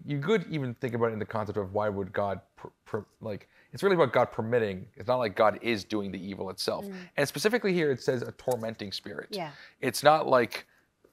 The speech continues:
Speaker 1: it's God's making, making Saul sin here.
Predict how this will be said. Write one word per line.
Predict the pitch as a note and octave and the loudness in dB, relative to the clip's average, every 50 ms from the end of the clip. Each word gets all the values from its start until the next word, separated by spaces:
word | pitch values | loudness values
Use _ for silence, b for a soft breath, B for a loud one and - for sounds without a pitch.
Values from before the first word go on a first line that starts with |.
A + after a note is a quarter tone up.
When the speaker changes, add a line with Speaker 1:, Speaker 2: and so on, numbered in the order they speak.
| _ _ | _ _
Speaker 1:
it's | - C3 A#2 - - - _ _ _ _ - - _ - A#2 | -6 -6 -4 -4 -8 -12 _ _ _ _ -20 -20 _ -12 4
God's | A#2 B2 A#2+ A#2 A2+ G2 - | 6 8 8 8 6 2 -4
making, | G#2+ A2+ A#2 A2 - - A2 G#2 G#2 G#2 G2+ - _ _ _ _ _ _ _ _ _ - | -4 -4 -4 -2 -2 -2 -4 -4 -4 -8 -12 -16 _ _ _ _ _ _ _ _ _ -10
making | A2+ A#2 A#2 A#2 A#2 - - G#2+ G#2 G#2 | -6 -4 -2 -2 -2 -4 -4 -6 -6 -6
Saul | - - A2 G#2+ G#2 G#2 | 0 2 2 2 2 0
sin | - - - - A2 G#2+ G2 F#2+ | -4 -4 -2 -2 -2 -2 -4 -6
here. | E2+ E2 - - - - - | -10 -12 -12 -12 -12 -14 -18